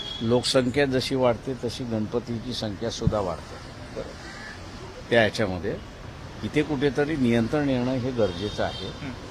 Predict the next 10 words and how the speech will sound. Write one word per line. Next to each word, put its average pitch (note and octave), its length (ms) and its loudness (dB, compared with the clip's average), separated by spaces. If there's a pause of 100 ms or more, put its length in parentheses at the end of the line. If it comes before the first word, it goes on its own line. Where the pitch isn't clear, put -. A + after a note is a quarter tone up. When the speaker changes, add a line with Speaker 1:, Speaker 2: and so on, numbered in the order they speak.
(120)
Speaker 1:
त्या G2 100 0
ह्याच्यामध्ये F2 540 -6 (680)
आता C#3 420 8 (2000)
पैशाचा C#3+ 560 6
सुळसुळाट C#3+ 720 6
एवढ्या C3 320 6
मोठ्या C3 280 2
प्रमाणात A#2 440 0
चाललेला G2 440 -2
आहे F2+ 260 -4